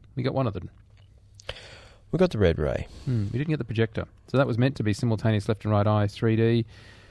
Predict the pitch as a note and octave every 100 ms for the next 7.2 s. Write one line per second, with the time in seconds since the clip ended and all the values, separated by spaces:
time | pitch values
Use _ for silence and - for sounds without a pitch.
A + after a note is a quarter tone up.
0 | - - B2 - - A2 A#2 G#2 A2+ G2+
1 | A#2 A2+ G2+ - B2 B2+ B2 B2 - G#2
2 | G2+ G2 F#2 - A#2 A2 G2+ A2+ G#2 G#2+
3 | - A2 G#2+ G#2 G2+ A2 A#2 A#2 A2 A2
4 | A2 - G#2+ G#2 A2+ A#2 - A2+ A#2 A#2+
5 | A2+ - A2 A2 - A2 A2+ A2+ G2+ -
6 | A#2 A2 G2+ - A#2 - - A2 A#2 A2+
7 | A2